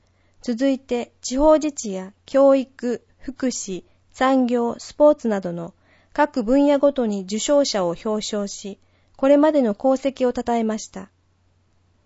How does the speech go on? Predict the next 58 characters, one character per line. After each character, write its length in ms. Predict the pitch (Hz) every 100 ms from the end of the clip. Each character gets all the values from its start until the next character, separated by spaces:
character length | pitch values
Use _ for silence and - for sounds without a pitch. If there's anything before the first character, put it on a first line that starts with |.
| _ _ _ _ _ _ _
三 260 | 294 311 339
ア 60 |
ー 20 |
ト 100 | 339
の 140 | 254 208
舞 120 | 254
台 200 | 254 233
の 160 | 196 185
上 140 | 180
で、 180 | 175 - -
久 180 | 254
野 80 | 285
智 300 | 285 277 320
秀 220 | 302 240
市 120 | 214 -
長 220 | 208 190
を 60 |
は 140 | 185 190
じ 120 | 196
め、 240 | 190 190 _ _ _ -
受 120 | 220 233
賞 240 | 285 285
さ 160 | 285 269
れ 100 | 262
た 140 | 262
皆 200 | 247 269
さ 200 | 262 202
ん 80 | 185
が 100 | 190
並 260 | 214 247
ん 60 | 247
で 80 | 254
写 240 | 247 -
っ 40 | -
て 140 | 240
い 40 |
る 80 | 208
写 120 | 196
真 220 | 190 214 214
が 140 | 277
掲 200 | 269 233
載 200 | 208 196
さ 140 | 196
れ 80 | 180
て 100 | -
い 80 | 175
ま 160 | 180 175
す。 180 | _ _ _ _ _ _ _ _ _ _ _ -
三 100 | 240
好 120 | 302 320 -
の 140 | 302
文 220 | 269 302 294
化 160 | 302
芸 240 | 285 311 247
術 260 | 233 196
の 120 | 190
祭 280 | 190 196 190
典、 380 | - 185 180